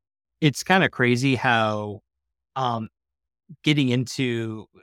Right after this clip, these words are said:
reading about it and studying, you know, uh, um, just ancient, ancient ideas that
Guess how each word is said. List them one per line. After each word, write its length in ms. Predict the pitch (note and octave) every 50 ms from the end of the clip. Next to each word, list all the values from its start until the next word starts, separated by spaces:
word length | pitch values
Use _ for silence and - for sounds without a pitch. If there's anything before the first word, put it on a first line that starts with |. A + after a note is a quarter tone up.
| _ _ _ _ _ _ _ _
reading 240 | - C#3 D3 C#3 C#3+ C3+
about 260 | A2+ C3 B2 B2 A#2
it 160 | A#2+ A#2+ G#2
and 120 | G#2+ A2
studying, 640 | - - - - B2 A2+ A#2 A2+ A2+ A2+ A2+ A2+ A2+
you 100 | A2+ G#2+
know, 220 | G2+ G2+ G2 - -
uh, 140 | G2 - - _ _
um, 340 | - F2 F2+ F2 D#2+ D#2+ F2 _ _ _ _ -
just 200 | - A2 - - - -
ancient, 500 | - B2+ B2 A2+ - - A#2 A2 G#2+ A2 - _ _ _ _ _ _
ancient 240 | - E3 D3 - C#3
ideas 380 | A#2 A2 G2 G#2+ A2 A2+ B2 A2+
that 160 | A2 G#2 F#2+